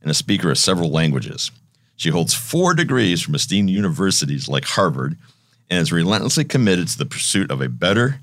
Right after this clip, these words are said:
cleaner world for all through transformational leadership, cultural understanding, and sustainable living.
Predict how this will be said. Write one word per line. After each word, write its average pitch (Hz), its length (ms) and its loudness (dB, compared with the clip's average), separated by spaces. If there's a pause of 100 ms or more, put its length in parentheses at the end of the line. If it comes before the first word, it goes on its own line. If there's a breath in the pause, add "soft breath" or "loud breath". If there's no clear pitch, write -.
(220 soft breath)
cleaner 110 540 0
world 80 440 0
for - 200 -6
all 90 280 2
through - 280 -10
transformational 80 720 -2
leadership, 139 440 0 (600)
cultural 139 400 0
understanding, 92 680 0 (360)
and 78 120 -2
sustainable 78 560 -2
living. 57 340 -6